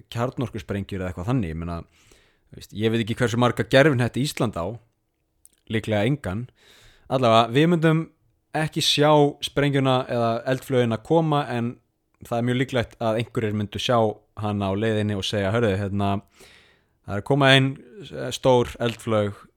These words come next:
til ykkar, eh, kemur eftir tuttugu mínútur eða eitthvað." <laughs> En, eh, ég held samt að, að,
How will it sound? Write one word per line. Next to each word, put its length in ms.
til 180
ykkar, 280
eh, 460
kemur 280
eftir 320
tuttugu 260
mínútur 340
eða 300
eitthvað." 340
<laughs> 0
En, 360
eh, 280
ég 200
held 200
samt 220
að, 360
að, 320